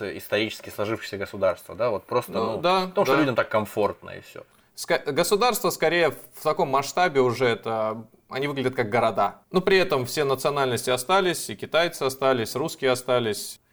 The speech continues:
Speaker 2: Итак, мы остановились на том, что вот человечество прошло через этот ретранслятор, оказалось в новой для себя локации, в новой системе, нажва-, назвали они её Шанси, там были планеты, всё как подобает. И вот чтобы и, и у вас имелось представление,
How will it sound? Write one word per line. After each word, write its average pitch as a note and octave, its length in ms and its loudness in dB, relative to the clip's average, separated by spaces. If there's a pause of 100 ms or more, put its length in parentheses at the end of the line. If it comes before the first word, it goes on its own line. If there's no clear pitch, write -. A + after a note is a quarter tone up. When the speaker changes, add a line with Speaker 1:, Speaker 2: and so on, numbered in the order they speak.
(160)
Speaker 2:
Итак, D#3+ 340 0
мы F3 100 4
остановились F#3+ 500 4
на D#3 120 0
том, G#3 180 2
что D3 500 2 (360)
вот F#3 220 2
человечество E3+ 420 4
прошло C#3 480 2
через A#2 640 -2
этот - 260 -6
ретранслятор, D3+ 760 0
оказалось A#2+ 840 0
в A2 260 -8
новой C3+ 300 4
для A#2 140 -2
себя A#2+ 340 2
локации, C#3 420 0
в A2+ 60 0
новой A#2+ 240 2
системе, C3+ 420 -4
нажва-, A#2 380 -2
назвали B2+ 400 0
они G#2+ 180 -4
её G#2 100 -4
Шанси, G3 640 -4 (220)
там G#2+ 180 0
были G#2 160 0
планеты, D#3+ 480 0
всё D3 160 -2
как C3+ 160 -4
подобает. B2 520 0 (200)
И A#2+ 60 -2
вот D3 100 2
чтобы D#3 460 0 (180)
и, D3+ 60 -8
и C#3 240 -4
у D3+ 140 -4
вас D#3 240 2
имелось C#3 280 0
представление, C3 800 0